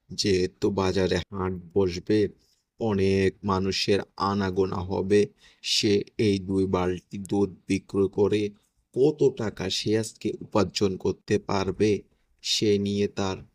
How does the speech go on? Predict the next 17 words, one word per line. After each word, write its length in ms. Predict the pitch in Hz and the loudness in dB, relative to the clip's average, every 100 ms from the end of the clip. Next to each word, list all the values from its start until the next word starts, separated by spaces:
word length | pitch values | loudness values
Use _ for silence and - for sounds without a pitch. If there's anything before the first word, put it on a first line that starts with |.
| _ - 98 | _ -12 0
গভীর 680 | 107 107 120 120 117 117 110 | 2 4 2 2 2 0 -2
চিন্তা 360 | - 107 104 101 | -4 -4 -4 -6
শুরু 360 | - 107 101 | -4 -2 -2
হলো। 360 | 98 98 101 113 - _ _ | 0 0 2 0 -4 _ _
সে 260 | - 107 104 | -6 0 0
রাস্তায় 520 | 101 98 - - 98 | 0 -4 -4 -4 -4
হাঁটতে 540 | 98 98 90 _ 98 | -2 -6 -8 _ -2
হাঁটতে 480 | 101 92 _ - 127 - _ - | -2 -4 _ -6 -6 -8 _ -6
ভাবতে 340 | 95 98 - 104 | -2 -2 -2 -4
শুরু 280 | - 90 92 | -4 -4 -4
করলো। 420 | 85 78 - - - - _ _ _ _ _ _ _ _ _ 156 - - - | -4 -4 -8 -16 -18 -20 _ _ _ _ _ _ _ _ _ -12 -12 -20 -12
মনে 340 | 131 139 139 | -4 -2 -2
মনে 240 | 127 127 113 | -4 -6 -6
চিন্তা 460 | - 117 110 117 | -4 -4 -4 -4
করলো, 580 | 107 113 110 120 151 147 - - - | -2 -2 -2 -2 -4 -4 -6 -16 -8
"আজকে 600 | 113 117 113 - - 113 | -6 -4 -4 -6 -6 -6
আমি 320 | 113 113 135 | -6 -6 -10